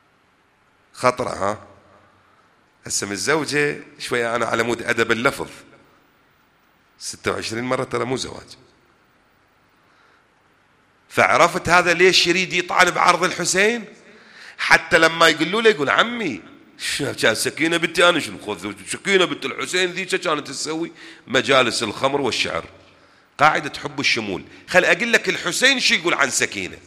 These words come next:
إجا ابن الحسن، الحسن منو؟ المجتبى، كريم أهل البيت، يطلب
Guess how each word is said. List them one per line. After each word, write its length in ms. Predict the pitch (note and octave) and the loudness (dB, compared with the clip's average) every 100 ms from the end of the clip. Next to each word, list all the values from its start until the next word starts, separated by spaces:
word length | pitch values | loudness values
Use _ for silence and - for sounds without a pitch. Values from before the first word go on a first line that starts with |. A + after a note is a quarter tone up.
| - - - - - - - - _ A#3+ | -20 -20 -16 -14 -14 -14 -20 -20 _ 6
إجا 460 | B3+ G#3+ G#3 - - - - - _ _ _ _ _ _ _ _ _ - _ G3+ | 8 6 2 -2 -14 -20 -20 -20 _ _ _ _ _ _ _ _ _ -20 _ 2
ابن 220 | G3 G#3+ | 4 2
الحسن، 460 | G#3+ - - F2+ - - - | 2 0 -2 -4 -6 -14 -12
الحسن 360 | - E3+ F3+ F#3 | 0 2 4 2
منو؟ 220 | F3+ E3 - | 0 -4 -2
المجتبى، 540 | C#3+ E3 - A#2+ F#2 D#2 - | -2 0 0 0 -2 -4 -4
كريم 260 | C#3+ D3+ C3+ | 0 0 0
أهل 220 | C#3 C3 | -2 -2
البيت، 420 | A#2 F#2 - - - _ _ _ _ _ B2 | -2 -4 -6 -14 -20 _ _ _ _ _ 0
يطلب 640 | F3+ A#3+ - B2+ B2 | 6 6 2 -4 -4